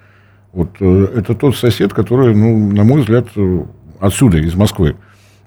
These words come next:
э, должен вызывать какое-то беспокойство, потому что не-, неизвестно, что от него ждать.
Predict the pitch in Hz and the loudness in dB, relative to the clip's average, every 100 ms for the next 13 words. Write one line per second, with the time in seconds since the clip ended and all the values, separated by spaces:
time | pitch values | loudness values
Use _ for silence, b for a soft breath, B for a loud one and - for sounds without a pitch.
0 | b 76 78 85 131 120 123 110 120 123 | b -12 -8 -2 0 2 2 2 2 2
1 | - 113 123 117 104 113 - 135 127 87 | -2 -2 0 0 0 -2 -4 -2 0 0
2 | - 69 - 82 76 90 95 104 104 113 | -4 -18 -10 -8 -8 -4 0 2 2 4
3 | 117 107 127 - 107 - 113 107 117 117 | 2 2 0 0 -4 -2 -2 0 2 2
4 | 107 98 78 | 2 0 -4